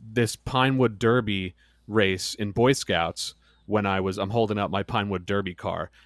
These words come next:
uh, from Boy Scouts when I was a kid. My dad was never really engaged with me, but here's what's funny about Pinewood Derby cars. It's this race where you race down a hill with this little car that you carve. But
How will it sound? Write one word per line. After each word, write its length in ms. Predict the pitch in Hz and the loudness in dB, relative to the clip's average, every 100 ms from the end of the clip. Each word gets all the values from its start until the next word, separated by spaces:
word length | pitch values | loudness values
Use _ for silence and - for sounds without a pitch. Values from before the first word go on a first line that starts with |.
| _ | _
uh, 220 | 98 95 95 | -2 -2 0
from 220 | 107 98 | -4 0
Boy 180 | 104 104 | 0 -2
Scouts 360 | - 90 85 | -2 -2 -2
when 120 | 101 | -4
I 40 | 92 | -4
was 120 | 90 | -6
a 40 | |
kid. 300 | - 123 95 - _ - | -4 -4 -4 -6 _ -6
My 100 | 107 | -4
dad 280 | 123 120 123 | 2 2 2
was 120 | 107 | -2
never 200 | 117 131 | -2 2
really 200 | 120 101 | 2 0
engaged 420 | 98 104 123 113 | -2 0 0 0
with 100 | 98 | -2
me, 220 | 95 90 - _ | -2 -4 -8 _
but 120 | 101 | -6
here's 220 | 95 156 131 | 0 2 2
what's 160 | 117 | -2
funny 220 | - 117 | 0 2
about 220 | 110 98 - | 2 0 -2
Pinewood 360 | 117 107 92 | -4 -2 -2
Derby 280 | 120 131 104 | 0 2 0
cars. 400 | - 82 65 - | -4 -6 -6 -8
It's 180 | 113 - | -8 -4
this 220 | 113 98 | -2 -4
race 520 | 98 120 139 104 - - _ _ | 0 2 2 0 -6 -10 _ _
where 180 | 107 110 | 2 2
you 200 | 104 104 | 2 -2
race 400 | 92 113 123 - | 0 0 0 0
down 240 | 117 107 | 0 0
a 60 | 92 | -2
hill 440 | 107 127 104 90 - _ 104 | 2 2 2 -2 -8 _ -6
with 140 | 98 | -4
this 160 | 98 104 | -2 -2
little 200 | 104 95 | -2 0
car 380 | - 170 127 | 4 6 8
that 160 | 95 62 | 4 -2
you 80 | 95 | -4
carve. 520 | - 92 78 78 - _ _ _ - | -2 0 0 -4 -10 _ _ _ 0
But 300 | 120 110 | 4 4